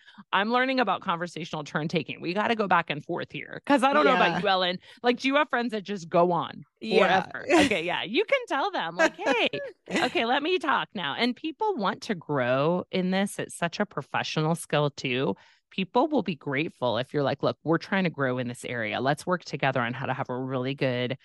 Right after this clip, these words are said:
Speaker 1: mutually satisfying conversation where we're both experiencing a warm and loving connection."
Speaker 2: Mm-hmm. Well, <sighs> when you revisited the basics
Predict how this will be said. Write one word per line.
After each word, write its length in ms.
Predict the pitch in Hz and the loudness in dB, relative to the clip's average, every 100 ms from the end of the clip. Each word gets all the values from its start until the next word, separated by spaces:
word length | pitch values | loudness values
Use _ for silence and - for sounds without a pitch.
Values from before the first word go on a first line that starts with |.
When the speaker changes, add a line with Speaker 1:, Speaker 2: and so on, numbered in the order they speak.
| _ _ - | _ _ -6
Speaker 1:
mutually 840 | 147 147 185 - - 165 147 139 | -2 2 2 0 0 2 2 -4
satisfying 800 | 143 - 165 151 160 - 143 139 | -4 0 2 2 -2 0 0 0
conversation 760 | - 143 147 - 135 135 139 131 | -2 -2 -2 -4 -6 -4 -6 -4
where 160 | 139 | -2
we're 180 | 139 143 | -2 -4
both 400 | 139 131 127 131 - | -4 -6 -4 -4 -6
experiencing 920 | - - - 135 135 135 131 - 131 123 | -10 -10 -8 -4 -2 -2 -2 -2 -2 -2
a 100 | 131 | -2
warm 360 | 131 131 127 | -2 -2 -2
and 120 | 120 120 | -4 -4
loving 300 | 113 117 123 | -4 -6 -6
connection." 640 | 113 110 - - - 147 _ _ _ 180 | -8 -10 -10 -14 -14 -14 _ _ _ -2
Speaker 2:
Mm-hmm. 640 | 175 - 165 165 156 151 139 _ _ _ _ _ _ - - - - - - - - _ _ _ _ _ _ | -2 -2 -6 -6 -6 -8 -12 _ _ _ _ _ _ -18 -18 -18 -20 -20 -20 -20 -20 _ _ _ _ _ _
Well, 360 | 240 240 226 240 247 - | 0 2 2 -2 -2 -4
<sighs> 220 | 220 - | -10 -10
when 260 | 208 226 240 | -8 -8 -8
you 140 | 262 | -8
revisited 1040 | 269 226 202 196 196 190 185 170 - - 147 | -8 -6 -6 -4 -6 -4 -4 -6 -10 -14 -16
the 480 | 160 151 151 165 | -12 -12 -8 -6
basics 1000 | 170 170 160 170 - 160 - - - - | -4 -4 -4 -6 -6 -6 -8 -14 -14 -14